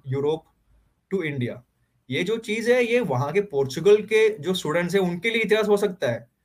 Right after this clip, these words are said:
लेकिन हम रट्टू ताता जैसे हम भी ये पढ़े, ये जरूरी नहीं है। For us, the history is different, we need to revise the history from our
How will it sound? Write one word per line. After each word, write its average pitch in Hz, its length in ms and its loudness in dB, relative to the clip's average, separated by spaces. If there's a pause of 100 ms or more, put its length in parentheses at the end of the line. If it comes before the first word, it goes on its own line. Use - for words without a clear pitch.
(160)
लेकिन 190 240 -4
हम 180 280 0
रट्टू 202 220 -2
ताता 190 200 -2
जैसे 190 300 0
हम 180 260 0
भी 214 60 -2
ये 208 160 8
पढ़े, 208 500 2 (320)
ये 190 120 2
जरूरी 165 320 2
नहीं 175 320 -2
है। 117 180 -6 (180)
For 180 160 4
us, 202 320 0 (640)
the 180 60 -2
history 185 340 0
is 180 100 -4
different, 185 280 0
we 131 220 -6
need 180 140 -4 (100)
to 185 100 -6
revise 143 360 -2
the 202 100 0
history 180 280 -4
from 185 140 -2
our 147 140 0